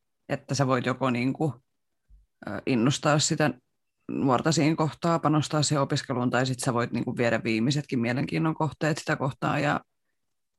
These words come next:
ö, et ite en lähtisi semmoiseen, mikä tää on, ö, uhkapeliin opettajana, <laughs> jos ei niinku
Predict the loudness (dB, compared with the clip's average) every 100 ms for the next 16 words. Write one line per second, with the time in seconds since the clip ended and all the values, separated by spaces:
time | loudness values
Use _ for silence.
0 | _ -14 -8 -6 -6 -8 -12 -14 _ _
1 | _ _ _ _ _ _ _ _ _ _
2 | _ _ _ -10 -8 -2 2 6 6 8
3 | 6 4 0 -2 -2 -4 _ _ _ -16
4 | -6 -2 0 0 0 -2 -8 _ _ _
5 | _ -8 -6 -4 -2 -2 -4 _ _ _
6 | -10 -8 -8 -14 _ _ _ _ _ _
7 | _ _ -6 -2 -2 2 4 4 2 0
8 | _ _ _ _ -6 -2 2 8 8 6
9 | 6 8 8 6 4 4 2 0 -4